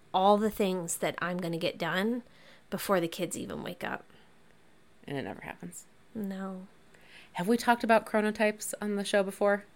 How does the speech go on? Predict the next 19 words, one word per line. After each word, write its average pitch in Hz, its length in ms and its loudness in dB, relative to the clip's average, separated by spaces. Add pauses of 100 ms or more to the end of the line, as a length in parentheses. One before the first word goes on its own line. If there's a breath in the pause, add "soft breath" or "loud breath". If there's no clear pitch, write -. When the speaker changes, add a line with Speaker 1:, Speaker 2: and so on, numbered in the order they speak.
(400)
Speaker 1:
Mm-mm. 202 640 4 (380 soft breath)
Are 220 80 6
they 208 140 8
like 208 220 8
Enneagra-, 226 440 4
like 196 180 -2
the 170 120 4
Enneagram? 285 540 2 (380)
Speaker 2:
No, 190 320 10
it's 190 180 6
like 180 280 10 (120)
what 190 460 6 (220)
type 180 400 6
of, 147 680 6
um, 135 460 4 (1300 loud breath)
timing 175 640 10
your 151 100 6
body 139 320 6
has. - 420 -4